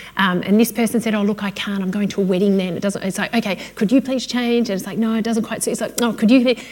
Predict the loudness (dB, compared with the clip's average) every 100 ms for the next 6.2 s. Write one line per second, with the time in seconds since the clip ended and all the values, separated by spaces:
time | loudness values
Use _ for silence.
0 | -2 2 2 2 0 0 -2 -6 -8 -4
1 | -4 0 0 0 -4 -10 -12 -14 -14 -18
2 | -20 -20 -16 -12 -10 -12 -6 -4 -2 -6
3 | -8 -6 -6 -8 -14 -20 -20 -8 0 4
4 | 4 2 -6 -20 _ _ _ -12 -2 2
5 | 4 4 2 0 0 0 -2 -6 -8 -6
6 | -2 -4